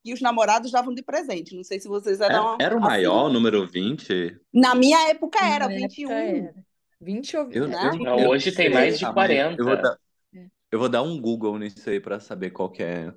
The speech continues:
Speaker 2: o tamanho,
Speaker 1: Olha aí,
Speaker 2: porque
Speaker 1: na minha época era algo como vinte e um,
Speaker 3: É,
Speaker 1: então
Speaker 3: tinha
Speaker 1: tinha o
Speaker 3: vinte e um,
Speaker 1: dezessete.
Speaker 3: vinte e dois, vinte e três.
Speaker 1: Exato. Aí eu não sei, até, né? Então,
Speaker 3: Mas
Speaker 1: depois
Speaker 3: não
Speaker 1: que eu
Speaker 3: era
Speaker 1: tive
Speaker 3: toda a
Speaker 1: nam-
Speaker 3: marca que tinha.
Speaker 1: Não,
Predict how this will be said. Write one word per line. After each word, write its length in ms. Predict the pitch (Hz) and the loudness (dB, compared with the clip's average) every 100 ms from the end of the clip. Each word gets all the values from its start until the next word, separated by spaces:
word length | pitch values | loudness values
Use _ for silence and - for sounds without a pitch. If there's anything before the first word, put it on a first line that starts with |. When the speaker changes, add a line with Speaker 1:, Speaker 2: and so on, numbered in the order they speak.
| - | -16
Speaker 2:
o 80 | - | -6
tamanho, 500 | 101 175 226 - 302 | -6 2 4 4 4
Speaker 1:
Olha 20 | |
aí, 240 | 254 226 | 2 -2
Speaker 2:
porque 20 | - | -2
Speaker 1:
na 120 | - | -2
minha 200 | 277 277 | -2 -4
época 260 | 294 294 277 | -4 -4 -2
era 120 | 269 | 2
algo 220 | 277 285 | 0 -2
como 240 | - 294 294 | -8 -8 -8
vinte 340 | 277 311 - | -8 -8 -4
e 80 | 311 | -2
um, 340 | 269 247 220 196 196 | -2 -2 0 0 2
Speaker 3:
É, 140 | 226 | 2
Speaker 1:
então 20 | |
Speaker 3:
tinha 260 | 247 247 226 | 2 -4 -4
Speaker 1:
tinha 180 | 220 226 | 0 0
o 40 | |
Speaker 3:
vinte 140 | 208 220 | 2 2
e 60 | 240 | 2
um, 200 | 269 277 | 2 2
Speaker 1:
dezessete. 80 | |
Speaker 3:
vinte 320 | 254 233 233 240 | 2 4 2 -2
e 40 | |
dois, 420 | 185 190 220 214 | -6 -6 -8 -10
vinte 280 | 190 196 190 | -10 -10 -10
e 40 | 233 | -10
três. 260 | 185 180 | -6 0
Speaker 1:
Exato. 680 | 214 214 220 214 202 175 165 _ _ _ _ | 2 4 2 0 -4 -4 -10 _ _ _ _
Aí 260 | - 220 247 | 0 2 2
eu 100 | 277 | 0
não 140 | 302 | -2
sei, 400 | 330 226 185 170 | -10 -8 -6 -6
até, 680 | 170 170 202 220 233 226 220 | -8 -6 -4 -2 -2 -2 -4
né? 320 | 202 208 254 262 | -6 -6 -6 -8
Então, 340 | 226 226 226 | -10 -4 -2
Speaker 3:
Mas 100 | 240 | -2
Speaker 1:
depois 200 | 240 247 | -2 0
Speaker 3:
não 20 | |
Speaker 1:
que 60 | 262 | 0
eu 40 | 254 | 2
Speaker 3:
era 120 | 262 | 0
Speaker 1:
tive 160 | 208 | 0
Speaker 3:
toda 160 | 226 233 | 0 0
a 40 | |
Speaker 1:
nam- 0 | |
Speaker 3:
marca 540 | 254 214 208 208 - 208 | -2 -6 -8 -10 -10 -10
que 140 | 202 | -8
tinha. 500 | 190 - 190 165 151 | -12 -8 -8 -8 -2
Speaker 1:
Não, 540 | 220 254 254 202 147 | 4 4 4 2 -2